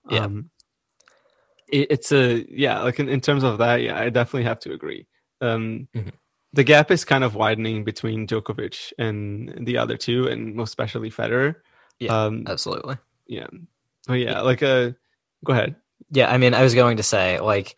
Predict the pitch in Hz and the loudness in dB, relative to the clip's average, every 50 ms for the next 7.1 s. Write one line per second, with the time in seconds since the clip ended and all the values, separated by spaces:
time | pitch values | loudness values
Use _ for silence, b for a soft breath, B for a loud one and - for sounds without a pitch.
0 | B B B B B 151 143 131 123 123 120 120 117 107 - 113 104 98 - 104 | B B B B B 6 6 8 8 8 8 6 6 4 4 2 2 2 2 -2
1 | 95 - - 107 98 92 - 104 98 95 95 104 101 92 90 95 104 90 80 95 | -2 0 0 0 0 0 -2 -2 -2 -2 0 2 2 2 2 2 -2 -2 0 -2
2 | - - 101 95 92 92 90 92 98 101 95 - - 113 98 90 101 95 87 - | -4 -2 -2 -2 0 0 -2 -2 -2 -2 -4 0 0 -2 0 0 -2 -4 -2 -4
3 | 90 82 - - 90 87 90 85 82 - - - 104 - - 107 95 92 - 101 | -6 -4 -2 -2 -2 -2 -2 -6 -8 -10 -10 -12 -10 -4 0 0 0 0 -2 -6
4 | 95 92 85 82 78 - 101 92 90 - 92 92 92 - - 104 95 95 95 - | -6 -4 -4 -4 -2 0 0 0 0 0 -2 -2 -2 -2 -2 0 0 -2 -4 -10
5 | _ - - - - 117 110 107 107 104 101 98 98 - - 98 95 101 104 92 | _ -20 -12 -6 -4 -2 0 0 2 4 4 2 4 4 4 2 4 2 0 0
6 | 92 104 98 101 - - 127 117 123 123 120 120 123 123 - _ _ _ - 69 | 0 0 -2 -2 0 -2 2 4 4 4 4 4 2 2 0 _ _ _ -8 -8
7 | - | -8